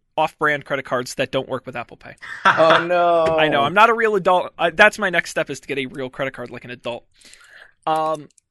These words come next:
Speaker 1: but Current C uses our favorite piece of cutting-edge cellular telephone technology, the Q R code.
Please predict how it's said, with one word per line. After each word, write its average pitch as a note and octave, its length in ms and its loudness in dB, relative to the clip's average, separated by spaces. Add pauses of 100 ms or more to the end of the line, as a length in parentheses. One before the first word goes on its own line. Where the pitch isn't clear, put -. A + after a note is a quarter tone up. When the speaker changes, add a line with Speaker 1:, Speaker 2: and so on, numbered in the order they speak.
(1080)
Speaker 1:
but F3+ 180 -2
Current B3+ 260 -6
C D#4+ 260 -6
uses F#3 420 -10
our F#3 140 -2
favorite D4 720 -8
piece A#3+ 260 -12
of E3 160 -12
cutting-edge C4+ 1500 -6 (560)
cellular A#3 540 -4
telephone F#3 420 -6
technology, D3 720 -8 (160)
the D3 200 -2
Q D#3 360 -8
R C3 160 -2
code. - 400 -12